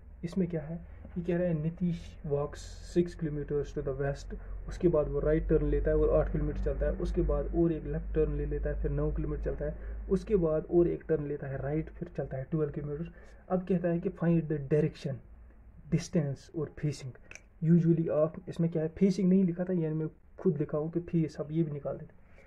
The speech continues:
अगर आपको ये डिस्टेंस के जब भी बात हो ना, तब आप सीधे उस वाले method पर जाया करो जिसमें diagram नहीं बनानी होती है। अगर direction है ना, direction में आप इस वाले पर भी जा सकते हो और डायरे-,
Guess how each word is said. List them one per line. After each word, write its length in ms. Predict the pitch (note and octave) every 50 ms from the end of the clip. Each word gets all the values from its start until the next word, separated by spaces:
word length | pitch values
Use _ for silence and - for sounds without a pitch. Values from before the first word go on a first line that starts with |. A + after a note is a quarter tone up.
| - - - - -
अगर 160 | F3 G3 F3+
आपको 260 | F#3 F#3+ F#3+ - F#3+
ये 120 | F#3+ F#3 E3+
डिस्टेंस 560 | C#3 C#3 E3+ E3+ - - G#3 G3 F#3+ E3+ -
के 120 | - F3 E3
जब 320 | C#3 C#3+ E3+ F3+ E3+ E3
भी 60 | F3 D#3+
बात 260 | C#3+ D3 C#3+ C#3+ C#3
हो 80 | C3+ C#3
ना, 180 | E3+ F3+ E3+ - - - - - -
तब 140 | - G3 G3+
आप 100 | G3 F#3 -
सीधे 280 | - - G3+ F3 F#3
उस 240 | F3+ - F3+ E3 E3+
वाले 200 | E3 D#3+ D#3 D#3
method 280 | D3+ D3 C#3+ - - -
पर 140 | D3+ C#3+
जाया 180 | C3+ C#3 C#3 C#3
करो 160 | C3+ C#3+ C#3
जिसमें 300 | C3+ C3 C3+ - E3 C#3 B2+
diagram 360 | C#3+ C#3+ C#3+ C#3 C#3 C3+ C3+
नहीं 200 | C#3 C3+ C#3 C3+
बनानी 300 | C3+ C3+ C3 C3 C3 B2+
होती 220 | B2 B2+ - B2+
है। 160 | B2+ - - - - - - - - - - -
अगर 140 | F#3+ G#3+ A3
direction 480 | E3+ E3 E3+ F3+ G#3+ G#3+ - - G3+ F3+
है 80 | F3+
ना, 100 | F#3 F#3+
direction 460 | F3+ D3+ D#3+ E3 F3 F3 - F3+ E3 D#3 D3+
में 60 | D3+
आप 280 | D3+ D3+ D3+ D3+ D3+ - -
इस 160 | F3+ F3+ - F#3
वाले 200 | F3+ F3 F3+ F3
पर 160 | F3 F3 E3+
भी 120 | E3 F3
जा 140 | E3 F3 E3+
सकते 280 | E3+ - F#3 - - F3+
हो 140 | F3 G3+ A#3 - - - - - - - F3+
और 100 | D#3+ D3 C#3+ C3+
डायरे-, 260 | D3 D#3 E3 E3+ F3